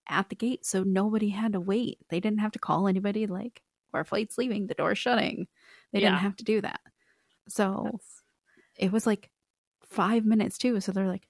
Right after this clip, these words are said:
Speaker 1: "Let's go." <laughs>
Speaker 2: That's so cool. And there
Speaker 1: Yeah.
Speaker 2: was nobody in the middle seat with you, so you got to stretch
Speaker 1: Yes.
Speaker 2: out a little bit.
Speaker 1: Yeah.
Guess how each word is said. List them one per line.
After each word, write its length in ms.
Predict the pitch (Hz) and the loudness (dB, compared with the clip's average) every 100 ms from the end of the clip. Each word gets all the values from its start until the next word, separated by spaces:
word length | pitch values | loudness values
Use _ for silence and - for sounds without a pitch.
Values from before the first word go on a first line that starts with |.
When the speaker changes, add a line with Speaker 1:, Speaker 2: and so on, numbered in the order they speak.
| _ - | _ -8
Speaker 1:
"Let's 320 | - 180 - | 0 0 0
go." 440 | - 123 - - - | 0 2 2 -2 -8
<laughs> 340 | - - - _ | -16 -18 -20 _
Speaker 2:
That's 280 | 202 185 277 | -4 -2 0
so 160 | 180 170 | 0 0
cool. 400 | 185 160 170 - _ - - - | -2 -2 -4 -8 _ -20 -12 -2
And 100 | 208 | 2
there 80 | 214 | 2
Speaker 1:
Yeah. 40 | |
Speaker 2:
was 100 | 196 | 2
nobody 340 | 196 196 214 | 4 4 4
in 60 | 208 | 4
the 80 | 196 | 2
middle 200 | 190 202 | 0 0
seat 260 | - 175 | -2 -4
with 160 | 175 170 | -4 -2
you, 180 | 165 175 | 0 -2
so 160 | - | -2
you 20 | 180 | 0
got 140 | 190 | 0
to 60 | 214 | 0
stretch 460 | 269 269 190 175 | 0 2 2 2
Speaker 1:
Yes. 60 | 190 | 2
Speaker 2:
out 140 | 165 | 2
a 60 | 160 | 0
little 180 | 160 160 | -6 -6
bit. 300 | 160 160 - - | -6 -6 -10 -8
Speaker 1:
Yeah. 280 | 202 - | -6 -6